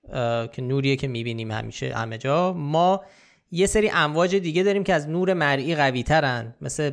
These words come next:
فرابنفش و بعدش اشعه اکس و بعدم گاما. خب این امواج می‌تونن تو در شرایطی که، اه، بدون کنترل باشن امکان ابتلا به سرطان رو زیاد کنن و آسیب بزنن به،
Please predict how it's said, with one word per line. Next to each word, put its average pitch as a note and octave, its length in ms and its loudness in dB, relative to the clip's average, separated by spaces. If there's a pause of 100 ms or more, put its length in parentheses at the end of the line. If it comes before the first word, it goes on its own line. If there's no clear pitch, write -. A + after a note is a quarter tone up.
(100)
فرابنفش B2+ 840 0
و B2 200 -2
بعدش B2 400 -2
اشعه B2+ 420 -6
اکس - 220 -10
و B2+ 60 -6
بعدم A#2+ 300 -4
گاما. A#2+ 580 -2 (580)
خب C#3+ 280 -4
این G3 160 -2
امواج F3+ 340 2
می‌تونن G3 340 0
تو F#3 160 -6
در C#3+ 140 2
شرایطی D3+ 760 0
که، A2 480 -2 (160)
اه، A#2 480 -2 (220)
بدون B2+ 420 0
کنترل B2+ 600 -2
باشن C3+ 500 0
امکان D3 380 -2
ابتلا C#3 400 -2
به C#3+ 80 -2
سرطان C3 520 0
رو D#3+ 80 0
زیاد D#3 380 -2
کنن D3 380 -2
و C#3 60 -2
آسیب A#2+ 560 0
بزنن G#2 440 -2
به، G2+ 180 -4